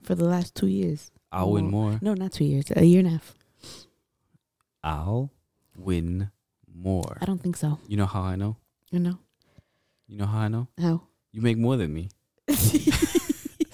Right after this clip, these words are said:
Speaker 2: So I'll get more. Go ahead. I'll counter sue you and you're gonna lose. Go ahead.
Speaker 1: No, 'cause then I'm gonna tell them the situation and be like, "Nope. Every time I go to the doctor's office,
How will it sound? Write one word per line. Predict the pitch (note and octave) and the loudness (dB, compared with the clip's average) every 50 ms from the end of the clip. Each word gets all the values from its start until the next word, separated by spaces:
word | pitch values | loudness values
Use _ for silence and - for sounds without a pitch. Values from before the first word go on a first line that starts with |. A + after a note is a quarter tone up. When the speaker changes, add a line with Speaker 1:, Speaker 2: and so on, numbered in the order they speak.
| F#4+ - - | -2 -2 0
Speaker 2:
So | G2 | 0
I'll | F2+ F#2+ A2 | 0 0 2
get | A2+ B2 A#2+ A#2 | 2 2 2 2
more. | A#2 C3 C#3+ A#2+ F#2 | 2 2 2 0 -2
Go | - A#2 B2 | -2 -2 -2
ahead. | D#3 D#3+ C3 G#2+ G#2+ - _ _ _ _ _ _ _ _ _ _ _ _ _ - | 0 0 -2 -4 -8 -10 _ _ _ _ _ _ _ _ _ _ _ _ _ -10
I'll | G2 G2 | -8 -4
counter | - B2 C3 C#3 B2+ G#2+ | -2 0 0 2 0 0
sue | - - F#2+ | 0 -2 -2
you | F#2 F#2 G#2 | -2 0 0
and | A2 A2 | 0 2
you're | A2 A#2 | 2 2
gonna | A#2+ A#2+ B2 | 2 0 0
lose. | C#3+ C#3 G#2+ G2 G2+ - _ _ _ _ _ _ _ _ _ _ _ _ _ _ _ _ _ _ _ _ _ - | 2 0 0 -2 -4 -8 _ _ _ _ _ _ _ _ _ _ _ _ _ _ _ _ _ _ _ _ _ -6
Go | A#2 | -4
ahead. | C3+ C#3+ B2+ A2 - _ _ _ _ _ _ _ _ _ _ _ _ - _ _ _ _ _ _ | -4 -2 -4 -6 -8 _ _ _ _ _ _ _ _ _ _ _ _ -20 _ _ _ _ _ _
Speaker 1:
No, | D#3+ D#3 D3+ D#3 | 0 2 2 2
'cause | D#3+ - E3+ E3 | 2 2 2 4
then | D#3 D3+ | 4 4
I'm | D3+ D3+ | 4 4
gonna | D3 D3 | 2 2
tell | - E3+ D#3 | 4 4 4
them | D3+ D3+ | 4 4
the | D3+ | 6
situation | D#3 D#3+ - - E3 D#3+ D#3+ D#3+ E3 | 4 4 4 4 4 4 4 4 2
and | E3 | 2
be | D3+ C#3+ | 2 2
like, | C#3+ D3+ - - - | 2 0 -2 -2 0
"Nope. | E3 E3 F#3+ - _ - - _ _ _ _ _ _ _ _ _ _ _ | 0 0 0 0 _ -14 -20 _ _ _ _ _ _ _ _ _ _ _
Every | E3+ F3 F3 G3+ | 0 0 0 0
time | G3 - G3+ G3 G3 | 0 2 4 6 6
I | F#3+ | 6
go | F3+ F#3 | 6 6
to | - - F#3+ | 4 4 2
the | E3+ | 2
doctor's | F#3+ G#3 G3 - G#3 F3+ E3+ | 2 0 2 4 4 6 8
office, | E3 E3 D#3+ D#3+ D#3+ - | 6 6 6 4 2 0